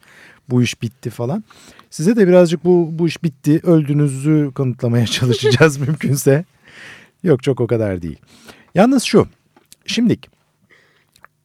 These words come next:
bir dünyanın senede ne kadar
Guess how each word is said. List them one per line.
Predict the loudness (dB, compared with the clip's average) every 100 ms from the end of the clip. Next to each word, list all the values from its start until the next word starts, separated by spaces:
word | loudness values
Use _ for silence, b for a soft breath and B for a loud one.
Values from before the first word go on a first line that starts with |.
| _
bir | -10 0 2 0 -2
dünyanın | 2 6 6 6 2
senede | -2 -2 -2 0 0 2
ne | 2
kadar | 2 0 0 -2 -6 -20